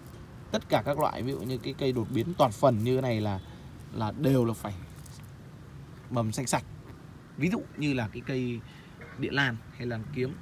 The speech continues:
hay phi điệp hay các loại khác thì đa phần đến chín mươi chín phần trăm là thân mầm của nó là những cái đột biến toàn phần này là xanh sạch. Đấy.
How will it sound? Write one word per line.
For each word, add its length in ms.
hay 100
phi 180
điệp 240
hay 160
các 160
loại 160
khác 180
thì 100
đa 220
phần 320
đến 140
chín 160
mươi 100
chín 160
phần 120
trăm 300
là 260
thân 260
mầm 260
của 60
nó 240
là 140
những 180
cái 140
đột 140
biến 200
toàn 140
phần 240
này 100
là 100
xanh 160
sạch. 180
Đấy. 160